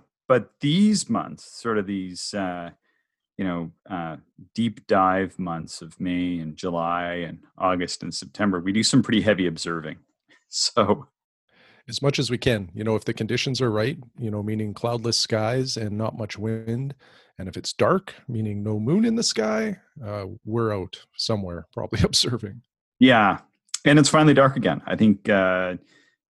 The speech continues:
Speaker 1: tomorrow night is, is when we finally get, like, a decent amount of, uh, dark time, like, more than an hour or something like that. And you can actually tell now, like,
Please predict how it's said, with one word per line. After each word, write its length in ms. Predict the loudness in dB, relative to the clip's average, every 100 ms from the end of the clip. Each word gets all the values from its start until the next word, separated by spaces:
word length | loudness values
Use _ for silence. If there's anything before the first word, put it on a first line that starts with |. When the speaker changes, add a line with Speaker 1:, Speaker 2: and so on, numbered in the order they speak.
| _
Speaker 1:
tomorrow 540 | 0 6 8 8 8 8
night 300 | 6 6 4
is, 300 | 2 0 -8
is 220 | -10 -8
when 140 | -4 -4
we 80 | -4
finally 440 | -4 -2 -2 -4
get, 200 | -6 -8 -12
like, 200 | -18 -18
a 40 | -20
decent 460 | -14 -12 -10 -10 -12 -20 _ _
amount 280 | -6 -6 -6
of, 80 | -10 _ -16
uh, 120 | -14
dark 300 | -10 -12 -12
time, 200 | -14 -14
like, 120 | -16 -14
more 200 | -14 -14
than 160 | -16
an 100 | -18 -18
hour 300 | -18 -20 -20 _ _
or 80 | -16
something 300 | -14 -14 -16
like 120 | -8
that. 100 | 2
And 80 | 4
you 60 | 6
can 120 | 6
actually 280 | 4 4 0
tell 240 | 0 0
now, 260 | -2 -6 -8
like, 260 | -10 -10